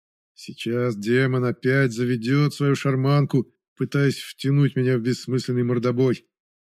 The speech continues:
Однако голоса бухих утырков и жалобные всхлипывания их жертвы уже стали отдаляться, а Волоккар так и не произнес ни слова. Хм, как странно.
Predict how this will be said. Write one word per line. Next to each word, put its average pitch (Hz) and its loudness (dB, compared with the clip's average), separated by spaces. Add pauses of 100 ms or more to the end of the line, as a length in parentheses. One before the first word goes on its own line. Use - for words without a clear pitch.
(340)
Однако 127 -2
голоса 117 -2
бухих 113 -2
утырков 120 0
и - -4
жалобные 120 -2
всхлипывания 127 0
их 107 0
жертвы 123 -2 (360)
уже 107 -4
стали 120 -2
отдаляться, 113 -2 (240)
а 95 -8
Волоккар 127 -2
так 143 0
и 143 2
не 147 4
произнес 143 4
ни 113 -2
слова. 101 -4 (420)
Хм, 120 0 (460)
как - -6
странно. 98 -4